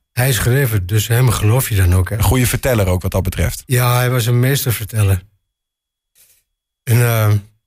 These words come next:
Speaker 1: maar hij is gestopt, eh, vanwege zijn gezondheid. Daardoor kon hij niet meer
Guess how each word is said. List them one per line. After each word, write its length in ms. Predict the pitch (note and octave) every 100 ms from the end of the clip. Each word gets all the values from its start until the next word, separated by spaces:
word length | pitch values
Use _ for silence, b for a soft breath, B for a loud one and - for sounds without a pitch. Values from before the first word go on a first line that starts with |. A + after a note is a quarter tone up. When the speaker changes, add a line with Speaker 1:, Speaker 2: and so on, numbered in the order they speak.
| _
Speaker 1:
maar 140 | B2 A#2
hij 100 | D3
is 100 | D3
gestopt, 600 | - - G#3+ G#3+ G#3 - _ _ _ _
eh, 260 | - D#3+ D3+
vanwege 460 | C#3+ D#3+ D#3+ D#3 C#3
zijn 120 | C3+
gezondheid. 680 | C3+ C#3 B2+ G2+ G2+ F2+ _ _ _ _ _ _ _ _ _ _
Daardoor 420 | - C3+ C#3+ C#3+
kon 200 | C#3 D3+
hij 180 | C#3 B2
niet 200 | B2+ D#3
meer 400 | C#3+ C3 B2 B2